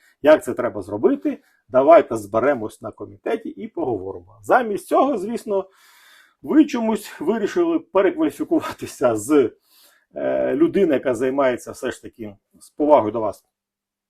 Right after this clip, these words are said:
е, люд-, тими, хто, е, порушує антикорупційне законодавство, в фахівця з кібербезпеки. До речі, готовий дати вам деякі, е, навчальні матеріали, особливо з, із стандартів ісо двадцять сім два нуль один, двадцять сім два нуль два.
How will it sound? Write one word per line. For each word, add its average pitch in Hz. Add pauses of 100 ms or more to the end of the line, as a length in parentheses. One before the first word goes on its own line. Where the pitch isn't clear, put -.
(400)
е, 107
люд-, 127
тими, 143
хто, 120 (400)
е, 110 (520)
порушує 143
антикорупційне 131
законодавство, 135
в 156
фахівця -
з -
кібербезпеки. -
До 98
речі, -
готовий 127
дати 156
вам 139
деякі, 127 (720)
е, 113
навчальні 120
матеріали, 147
особливо 156
з, 101
із 131
стандартів 120
ісо 117
двадцять 110
сім 123
два 107
нуль 110
один, 135
двадцять 117
сім -
два 117
нуль 110
два. -